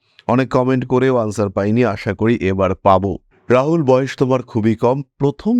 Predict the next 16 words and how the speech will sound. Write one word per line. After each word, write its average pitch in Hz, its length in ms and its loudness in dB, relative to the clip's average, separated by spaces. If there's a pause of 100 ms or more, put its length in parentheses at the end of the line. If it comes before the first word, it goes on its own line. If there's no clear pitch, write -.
বিষয় 107 360 0
যেটা, 92 280 -4 (380)
সেটা 139 240 0 (100)
ক্যারিয়ার। 92 360 -2 (320)
তোমাকে 120 280 2
কিন্তু 110 240 0
ক্যারিয়ারের 95 480 -2
দিকে 95 240 -2
সচেষ্ট - 460 -4 (120)
হতেই 156 380 0
হবে, 160 240 -2 (340)
নজর 139 500 0
রাখতে 90 320 -6
হবে। 98 260 0
নিজের 95 300 -2
প্রফেশন, 123 580 0